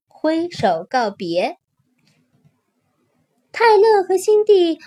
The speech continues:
玩了整整一下午，玩得很痛快，有时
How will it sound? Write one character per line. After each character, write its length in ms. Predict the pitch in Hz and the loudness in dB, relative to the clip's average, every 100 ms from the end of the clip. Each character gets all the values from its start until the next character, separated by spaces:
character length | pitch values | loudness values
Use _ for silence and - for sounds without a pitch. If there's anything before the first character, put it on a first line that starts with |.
| _ | _
玩 200 | 233 233 | -2 0
了 120 | 262 | -2
整 320 | 262 269 302 | 2 2 2
整 120 | 392 277 | 0 -2
一 180 | 220 | -2
下 300 | 254 440 415 | -2 -2 -2
午， 460 | 269 180 156 185 - _ _ _ _ - | -2 -4 -4 -4 -6 _ _ _ _ -2
玩 240 | 202 180 | 2 2
得 100 | 254 | 0
很 280 | 254 208 294 | -2 -2 -2
痛 180 | - 494 554 392 | -4 0 0 0
快， 240 | 226 208 - _ _ _ _ _ _ _ _ _ _ - | -4 -6 -8 _ _ _ _ _ _ _ _ _ _ 0
有 180 | 247 | 2
时 400 | 240 262 269 330 | 2 0 -4 -4